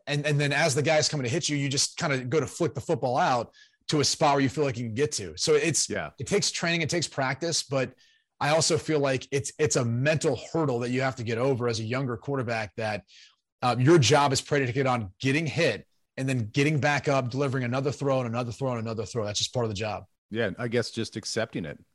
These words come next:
Speaker 2: accepting it for what it is. Like, "All right,
Speaker 1: Yeah.
Speaker 2: I'm,
Speaker 1: Well,
Speaker 2: I'm, I'm
Speaker 1: it,
Speaker 2: going
Speaker 1: it,
Speaker 2: to get hit on every play, probably."
Speaker 1: well, it's, it's like traffic, right? Like, I, I always say to people <laughs> when they go out in rush hour, it's like, "What do you expect?" Like, why would you get in road rage, or why would you get frustrated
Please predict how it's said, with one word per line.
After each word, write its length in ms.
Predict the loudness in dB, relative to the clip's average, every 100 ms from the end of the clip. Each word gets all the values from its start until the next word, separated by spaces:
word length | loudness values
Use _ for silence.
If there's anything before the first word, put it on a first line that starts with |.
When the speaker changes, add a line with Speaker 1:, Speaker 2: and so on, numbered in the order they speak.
| _
Speaker 2:
accepting 420 | -14 -6 -6 -4 -8
it 120 | -8
for 120 | -8
what 160 | -6 -6
it 80 |
is. 280 | -6 -6 -8
Like, 120 | -12
"All 80 | -6
right, 240 | -4 -6 -8 _ _ -20 -18
Speaker 1:
Yeah. 140 | -16 -16 _ _ _
Speaker 2:
I'm, 180 | -6 2
Speaker 1:
Well, 160 | 4 4
Speaker 2:
I'm, 160 | 2 -4 0
I'm 80 |
Speaker 1:
it, 60 | 6
Speaker 2:
going 120 | 6
Speaker 1:
it, 20 |
Speaker 2:
to 60 | 6
get 160 | 4 2
hit 100 | 2
on 100 | -2
every 200 | -2 -2
play, 300 | -2 -2 -6
probably." 440 | -8 -10 0 -2
Speaker 1:
well, 100 | -2 -16 _ _
it's, 260 | 4 4 6
it's 220 | 4 6
like 140 | 6
traffic, 440 | 6 6 4 2 -2
right? 280 | -2 2 2
Like, 140 | 2
I, 380 | 2 0 -2 -2
I 80 | 2
always 200 | 2 2
say 120 | 0
to 80 | -2
people 460 | -4 -4 -2 -4 -4
<laughs> 60 | -2
when 340 | -2 -2 -4 -6 -2
they 180 | 0
go 240 | 2 2 2
out 260 | 0 0
in 160 | -2 -2
rush 240 | 0 0
hour, 140 | -2 -2
it's 100 | -4
like, 140 | -8 -2
"What 140 | 0
do 60 | 2
you 60 | 0
expect?" 420 | 0 0 -2 -8 _ _
Like, 160 | -4 -4 -16 -8
why 320 | 0 6 10 10
would 180 | 10
you 60 | 8
get 160 | 6 6
in 80 |
road 220 | 6 6 6
rage, 420 | 2 0 -4 -2
or 120 | 0
why 280 | 2 2 4
would 140 | 4 2
you 60 |
get 120 | -2
frustrated 680 | -2 -2 0 0 -2 -2 -8